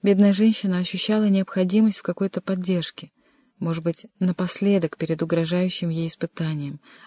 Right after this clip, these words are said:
она захотела найти опору в любви.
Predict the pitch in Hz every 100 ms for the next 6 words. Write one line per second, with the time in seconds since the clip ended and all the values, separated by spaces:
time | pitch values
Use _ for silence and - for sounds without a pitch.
0 | - 165 190 196 196 180 196 196 180 165
1 | - - 170 _ - - - 180 165 151
2 | 156 151 147 139